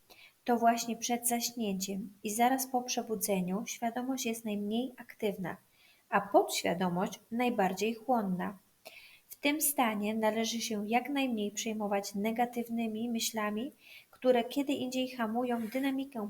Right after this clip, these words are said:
pragnień, uniemożliwiając podjęcie ich przez podświadomość. Załóżmy, że chcesz wyzwolić się z jakiegoś nałogu.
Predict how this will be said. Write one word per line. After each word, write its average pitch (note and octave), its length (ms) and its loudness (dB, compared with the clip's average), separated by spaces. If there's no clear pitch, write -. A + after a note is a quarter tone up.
pragnień, G3 540 -2
uniemożliwiając B3+ 1000 2
podjęcie A3+ 520 -2
ich A3+ 220 -4
przez - 340 -4
podświadomość. G#3+ 1040 0
Załóżmy, B3 760 -4
że A3+ 160 -4
chcesz C4+ 260 -6
wyzwolić A#3+ 400 -4
się A#3+ 140 -2
z A3+ 60 -2
jakiegoś A#3 480 -4
nałogu. G3+ 540 0